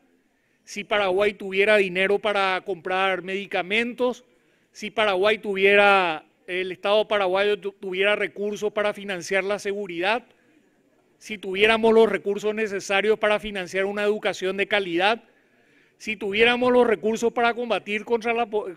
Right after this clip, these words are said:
para combatir la pobreza, si tuviéramos recursos para todo esto, a mí me parecería, me parecería excepcional que, que podamos, este, beneficiar a de-, a determinados sectores económicos,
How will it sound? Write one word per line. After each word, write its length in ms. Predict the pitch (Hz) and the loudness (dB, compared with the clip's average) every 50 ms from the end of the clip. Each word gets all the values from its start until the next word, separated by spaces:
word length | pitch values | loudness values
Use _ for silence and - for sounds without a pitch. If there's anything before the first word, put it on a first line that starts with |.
| _ | _
para 200 | - 214 214 214 | -2 -2 0 0
combatir 440 | 214 220 214 202 180 175 196 208 214 | 0 0 0 0 0 0 -2 -2 2
la 160 | 226 233 233 | 2 2 2
pobreza, 640 | 233 226 196 180 175 214 233 240 233 - 254 240 - _ _ _ _ _ _ _ _ _ | 2 2 2 4 4 4 4 4 2 -4 -8 -8 -8 _ _ _ _ _ _ _ _ _
si 220 | _ - - 208 196 | _ -14 -14 -12 -10
tuviéramos 500 | 208 185 165 175 196 233 247 285 302 302 | -8 -6 -2 0 0 0 2 4 4 4
recursos 480 | 294 240 - 226 247 277 247 277 269 | 4 4 2 2 0 0 2 0 2
para 260 | 226 285 262 247 - | 2 4 4 2 2
todo 280 | - 226 240 254 254 226 | 2 2 2 2 2 2
esto, 260 | 240 - - 302 302 | 0 -2 -2 -2 -2
a 80 | 311 240 | -2 -2
mí 400 | 185 190 214 226 226 220 180 - _ _ _ _ _ _ _ _ _ _ _ _ _ _ _ _ _ _ - | -4 -6 -6 -4 -4 -6 -8 -12 _ _ _ _ _ _ _ _ _ _ _ _ _ _ _ _ _ _ -14
me 100 | 170 165 | -10 -4
parecería, 800 | - 190 190 196 208 196 - 180 165 180 208 220 226 226 226 226 - _ _ _ _ _ _ - | -2 0 2 2 0 0 -2 -4 0 4 8 8 10 10 8 6 2 _ _ _ _ _ _ -8
me 100 | 185 180 | -6 -2
parecería 920 | 185 196 190 196 190 185 190 175 165 190 214 226 220 220 208 180 147 - _ _ _ _ _ _ _ _ _ _ _ _ _ _ _ _ _ _ _ _ _ _ - | 0 2 4 4 2 2 0 -6 -4 0 2 4 4 4 2 0 -2 -6 _ _ _ _ _ _ _ _ _ _ _ _ _ _ _ _ _ _ _ _ _ _ -4
excepcional 760 | - 196 185 - 208 208 - 202 185 175 180 202 226 254 262 | -2 -2 0 2 0 0 2 0 -2 0 4 4 4 4 4
que, 400 | 226 277 247 233 196 156 - - _ _ _ _ _ _ _ _ | 6 6 6 6 6 4 0 -6 _ _ _ _ _ _ _ _
que 120 | - 190 190 | -8 -8 -6
podamos, 720 | 165 190 175 170 180 196 208 214 226 226 214 190 - - _ _ _ _ _ _ _ _ _ _ _ - | -4 -4 -4 -2 -2 -2 0 0 0 2 0 0 -2 -8 _ _ _ _ _ _ _ _ _ _ _ -2
este, 520 | 196 185 190 185 185 - - 190 185 180 180 | 2 2 2 2 0 0 2 4 4 4 4
beneficiar 680 | 180 196 196 214 214 - - 175 156 - 208 208 202 | 2 0 0 0 -2 -4 -4 -10 -6 0 2 4 4
a 100 | 220 226 | 6 6
de-, 200 | 220 208 180 - - - | 4 4 2 0 -6 -4
a 100 | - 202 190 | 0 2 2
determinados 640 | 196 185 190 208 196 190 175 175 190 208 220 233 226 | 2 2 0 -2 -4 -4 -8 -4 -2 0 0 0 -2
sectores 380 | 220 202 - 208 214 220 240 | -4 -4 -2 0 0 2 2
económicos, 640 | 247 233 247 269 302 349 349 302 220 170 - 160 147 | 2 2 0 -2 -2 -2 -2 -2 -4 -6 -8 -10 -10